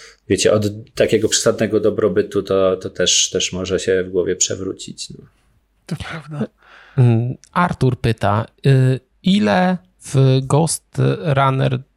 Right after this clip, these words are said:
Speaker 3: dwa, y, jest wpływów pięćset piątki?
Speaker 1: Mhm.
Speaker 3: No bo to
Speaker 1: Praktycznie
Speaker 3: jest
Speaker 1: nie
Speaker 3: ich
Speaker 1: ma.
Speaker 3: marka. To jest
Speaker 1: Tak,
Speaker 3: jakby
Speaker 1: praktycznie zero. W sensie to jest bardzo duża wartość, którą ja,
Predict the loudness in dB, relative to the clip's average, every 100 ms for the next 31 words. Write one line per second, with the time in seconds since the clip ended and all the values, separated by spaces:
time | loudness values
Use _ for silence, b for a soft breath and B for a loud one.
0 | _ -2 0 2 2 -2 -8 _ _ 0
1 | 2 4 4 2 2 -4 -2 2 2 2
2 | -2 -4 -4 0 0 0 -4 -2 -2 -2
3 | -8 -10 -10 _ _ _ _ _ _ _
4 | _ _ -2 0 -4 -6 -14 B B B
5 | B _ -2 0 2 4 4 4 4 4
6 | 4 2 0 -4 -6 -10 _ -4 -4 0
7 | 0 0 -2 0 0 2 0 2 0 2
8 | 2 2 -2 -8 _ -6 -2 0 2 4
9 | 2 0 B B B _ 4 4 4 -2
10 | -4 -2 2 2 0 0 2 2 2 0
11 | -2 -4 0 0 0 0 0 2 0 -2